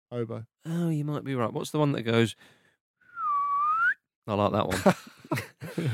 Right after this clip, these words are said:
Speaker 1: <laughs> That's called,
Speaker 2: <laughs>
Speaker 1: that, that, that's called the circus pipe,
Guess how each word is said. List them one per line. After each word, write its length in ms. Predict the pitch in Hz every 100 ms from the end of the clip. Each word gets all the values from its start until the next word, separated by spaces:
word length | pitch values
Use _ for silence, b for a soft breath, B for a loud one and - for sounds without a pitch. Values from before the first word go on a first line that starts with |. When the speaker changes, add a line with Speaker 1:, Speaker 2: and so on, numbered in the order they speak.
| 170
Speaker 1:
<laughs> 100 | 214
That's 240 | 262 254
called, 920 | 190 190 196 185 160 160 165 180 190 -
Speaker 2:
<laughs> 40 |
Speaker 1:
that, 220 | 196 214 190
that, 220 | 190 -
that's 220 | 196 233
called 160 | - 240
the 80 | 214
circus 400 | - 220 - 143
pipe, 320 | - 120 127